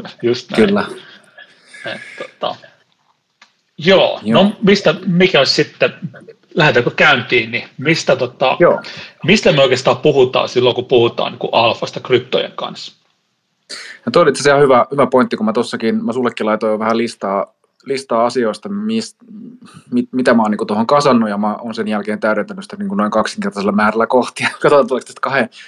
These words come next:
Speaker 2: kahden tunnin jakso, mutta mun mielestä mulla, mulla oli itselläkin tossa toi, että, et mi-, mitä se alfa niinku tarkoittaa, niin otetaan tähän nopeasti nyt pakko tällainen vanhana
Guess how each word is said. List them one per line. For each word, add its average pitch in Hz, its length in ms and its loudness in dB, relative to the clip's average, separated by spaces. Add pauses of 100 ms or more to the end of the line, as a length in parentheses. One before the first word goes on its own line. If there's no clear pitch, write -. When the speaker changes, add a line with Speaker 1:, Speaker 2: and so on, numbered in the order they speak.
(300)
Speaker 2:
kahden 139 260 -2
tunnin 117 240 2
jakso, 123 300 0
mutta 107 220 -8
mun 117 80 -4
mielestä 131 280 -2
mulla, 143 220 0
mulla 156 140 2
oli 143 120 4
itselläkin 127 380 0
tossa 110 260 -4
toi, 120 200 -2
että, 113 320 -2 (840)
et 120 140 -8
mi-, 127 140 -10
mitä 147 180 2
se 147 80 4
alfa 135 300 4
niinku 107 160 -4
tarkoittaa, 147 580 0 (120)
niin 120 140 -4
otetaan 131 260 -4
tähän 135 200 -4
nopeasti 123 500 -2
nyt 107 260 -12 (240)
pakko 120 260 -6
tällainen 113 300 -2
vanhana 117 380 -2